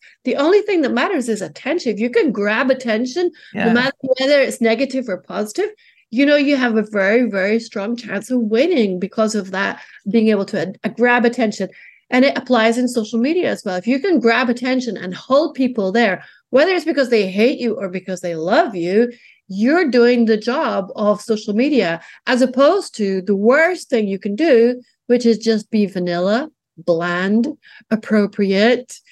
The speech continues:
Speaker 1: You know, it's just, uh, people are just gonna scroll on past that.
Speaker 2: Yeah, yeah, yeah. So let's talk about when you first started. When did you first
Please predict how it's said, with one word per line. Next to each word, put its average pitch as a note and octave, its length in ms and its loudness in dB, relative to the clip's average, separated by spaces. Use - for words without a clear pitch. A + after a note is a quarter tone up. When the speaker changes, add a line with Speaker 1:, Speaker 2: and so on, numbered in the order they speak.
Speaker 1:
You A#3+ 160 4
know, F#3+ 220 6
it's A#3+ 300 0
just, D#4+ 440 -4
uh, D4+ 360 -2
people F4+ 240 4
are D#4 40 2
just D4+ 160 -2
gonna B3 200 2
scroll A#3 420 2
on B3 160 2
past A#3 480 -4
that. G3 460 -2
Speaker 2:
Yeah, - 160 -10
yeah, - 320 -8
yeah. A3 300 -8
So - 160 -4
let's C#4+ 260 0
talk C#4+ 260 2
about A#3 440 0
when G3 300 4
you F#3+ 140 6
first - 460 -2
started. - 600 -4
When A3 300 2
did C4 200 0
you B3+ 140 4
first A3 500 0